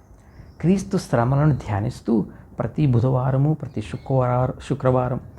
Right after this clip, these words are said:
ప్రతి బుధవారము, ప్రతి శుక్రవారము మనము శిలువ మార్గంలో పాల్గొంటూ ఉన్నాం. శిలువ మార్గము క్రీస్తు శ్రమలలోని పద్నాలుగు ఘట్టాలను స్మరించుకుంటూ క్రీస్తుతో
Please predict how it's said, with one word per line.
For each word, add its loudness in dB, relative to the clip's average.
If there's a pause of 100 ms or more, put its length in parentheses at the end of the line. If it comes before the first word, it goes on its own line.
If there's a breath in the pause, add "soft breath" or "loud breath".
(340 loud breath)
ప్రతి 0
బుధవారము, 4
ప్రతి -4
శుక్రవారము 2
మనము 0
శిలువ 2
మార్గంలో -2
పాల్గొంటూ 0
ఉన్నాం. -6 (640 loud breath)
శిలువ 4
మార్గము 2 (140)
క్రీస్తు -4
శ్రమలలోని -2
పద్నాలుగు -4
ఘట్టాలను -4
స్మరించుకుంటూ -2 (540 loud breath)
క్రీస్తుతో -2